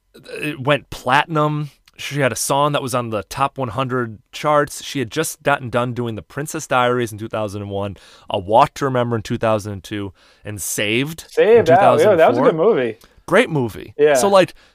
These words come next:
Speaker 1: this is legitimately, as her, like, star is rising, is when they caught her for this cameo in Entourage and this kind of role as, uh,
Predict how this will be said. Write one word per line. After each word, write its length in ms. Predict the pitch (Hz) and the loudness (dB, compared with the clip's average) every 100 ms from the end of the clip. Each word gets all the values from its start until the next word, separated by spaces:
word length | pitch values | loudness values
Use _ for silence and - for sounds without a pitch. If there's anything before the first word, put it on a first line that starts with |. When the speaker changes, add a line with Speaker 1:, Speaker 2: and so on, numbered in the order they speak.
| - | -4
Speaker 1:
this 180 | 196 294 | 0 0
is 120 | 196 | 0
legitimately, 720 | 175 160 180 214 160 143 131 - | 0 2 2 0 0 0 -2 -2
as 400 | 135 139 143 - | 2 4 2 -4
her, 260 | 117 143 143 | -4 0 2
like, 320 | 131 120 - - | 4 2 0 -14
star 540 | - 139 131 131 127 | -4 2 4 6 4
is 200 | 123 98 | 0 -8
rising, 680 | 95 123 131 104 95 90 87 _ _ | 0 2 2 0 -10 -12 -18 _ _
is 180 | - 101 | -10 -6
when 180 | 113 135 | -4 -2
they 140 | 127 | -4
caught 340 | 117 - 156 - | -6 0 0 0
her 180 | 110 101 | -8 -8
for 160 | 120 | -8
this 220 | 110 107 | -6 -8
cameo 480 | - 127 131 147 151 | -6 -6 -4 -2 -2
in 80 | 139 | 0
Entourage 560 | 117 113 117 107 107 - | -2 -4 -4 -2 -4 -6
and 180 | 113 | -10
this 300 | 107 98 - - _ _ _ - | -8 -8 -12 -14 _ _ _ -10
kind 160 | 127 | -6
of 160 | 110 101 | -4 2
role 440 | 156 151 120 113 | 6 6 6 2
as, 440 | 110 110 95 - - - | -2 -4 -6 -10 -14 -6
uh, 260 | 113 104 | -2 -2